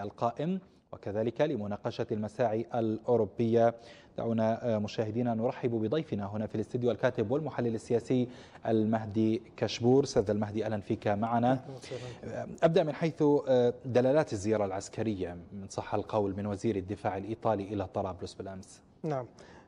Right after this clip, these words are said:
Speaker 2: آه، هو بالتأكيد هذه الزيارة جاءت، آه،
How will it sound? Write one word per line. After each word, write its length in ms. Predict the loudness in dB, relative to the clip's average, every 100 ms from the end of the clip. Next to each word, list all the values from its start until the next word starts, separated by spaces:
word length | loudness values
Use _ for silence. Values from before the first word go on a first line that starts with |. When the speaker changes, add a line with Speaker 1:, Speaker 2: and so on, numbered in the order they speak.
| -2
Speaker 2:
آه، 180 | 2 2
هو 240 | 4 4
بالتأكيد 420 | 4 2 2 2
هذه 200 | 4 4
الزيارة 440 | 2 0 4 4 4
جاءت، 300 | 4 2 0 -4
آه، 340 | -6 -2 -4